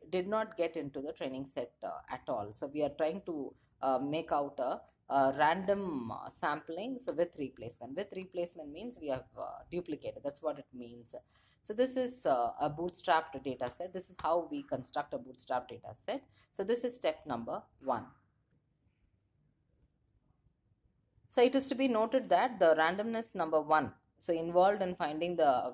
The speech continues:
constructing the random forest algorithm, is the, um, construction of bootstrapped, uh, data set. We randomly take out the sample. So that's the randomness number one, uh, we, uh, involved in, uh, building the random, uh,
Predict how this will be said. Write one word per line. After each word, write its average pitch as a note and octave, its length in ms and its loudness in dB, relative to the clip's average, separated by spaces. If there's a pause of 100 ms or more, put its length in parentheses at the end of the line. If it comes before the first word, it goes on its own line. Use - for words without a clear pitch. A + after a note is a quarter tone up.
constructing E3+ 580 0
the E3 80 0
random C3+ 320 -2
forest D3 460 -2
algorithm, C#3 600 -4
is F#3 240 -6
the, G#3 200 0 (340)
um, C#3+ 300 4
construction F#3+ 560 2
of D#3+ 120 0 (100)
bootstrapped, E3 680 2
uh, A#2 120 2
data C3 280 -2
set. A#2+ 260 -8
We D3 120 -2
randomly D#3+ 640 -2
take D3+ 200 -4
out C3 260 0
the D#3+ 180 -4 (320)
sample. B2 440 -4
So - 120 -8
that's D3 340 0
the D#3 180 4
randomness D3+ 560 -2
number B2 200 -4
one, C#3+ 380 -8
uh, A2 340 -6
we, C3 240 -12
uh, C3+ 140 0 (120)
involved D3 520 2
in, C3+ 180 -4 (240)
uh, B2+ 100 -6
building C#3+ 400 -4
the F#3+ 100 -6
random, C3 520 -8
uh, G#2+ 120 -16